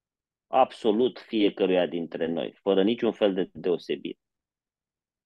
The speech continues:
Adică în creștinismul de această factură,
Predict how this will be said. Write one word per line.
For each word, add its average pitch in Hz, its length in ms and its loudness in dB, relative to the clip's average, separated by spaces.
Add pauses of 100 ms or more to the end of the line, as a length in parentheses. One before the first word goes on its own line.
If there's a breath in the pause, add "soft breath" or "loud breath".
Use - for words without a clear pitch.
(140)
Adică 107 420 2
în 110 120 4
creștinismul 107 1000 0
de 104 120 2
această 120 460 0
factură, 120 640 -6